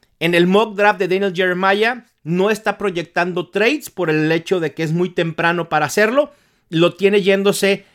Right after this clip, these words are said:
en el pick dos con los Houston Texans.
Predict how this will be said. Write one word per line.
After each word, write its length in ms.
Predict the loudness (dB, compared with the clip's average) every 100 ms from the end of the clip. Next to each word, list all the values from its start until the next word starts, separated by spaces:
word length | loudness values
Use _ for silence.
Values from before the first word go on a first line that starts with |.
| _
en 140 | -2 2
el 200 | 0 0
pick 240 | -6 -6
dos 440 | 2 2 2 -4 _ _ _ -2
con 360 | 0 0 -2 -10 _ -6
los 360 | 0 0 0 -4
Houston 560 | -4 -4 -6 -6 -8 _ _ _ _ -8
Texans. 600 | -8 -8 -18 -20 -20